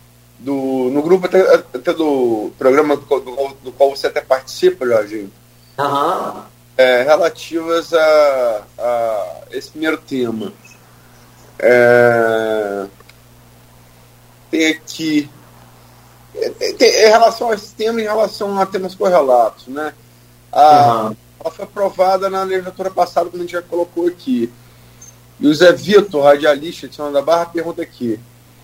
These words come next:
Speaker 1: "Jorginho, na sua opinião, o que acontece com a legislatura passada que reelegeu apenas cinco vereadores de vinte e cinco?"
Speaker 2: É, eu li mais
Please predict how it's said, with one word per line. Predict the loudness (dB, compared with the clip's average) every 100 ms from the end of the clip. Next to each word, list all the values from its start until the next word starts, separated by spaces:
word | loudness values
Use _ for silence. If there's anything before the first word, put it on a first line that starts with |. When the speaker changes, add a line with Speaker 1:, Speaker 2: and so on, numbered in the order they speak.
| -20 _ _ 2
Speaker 1:
"Jorginho, | 4 4 0 -2 0
na |
sua | -2 -6
opinião, | -8 -4 -2
o | -4
que | -8
acontece | -6 -4 2 2 0
com |
a | -6
legislatura | -2 -2 -2 -4
passada | 0 0 2 2 2
que | 0 -8
reelegeu | -8 -6 0 -2
apenas | 0 -4 -4
cinco | -8 -12 -4
vereadores | 2 2 2 0 0
de | -2
vinte | -18
e |
cinco?" | -14 -12 -12 -14 _ _ _ _ _ _ _ _ _ _ -20 -20 -20 _ _ -20 _ _ _ -20 -20 _
Speaker 2:
É, | -4 -2 0
eu | 0
li | 0 0
mais | 0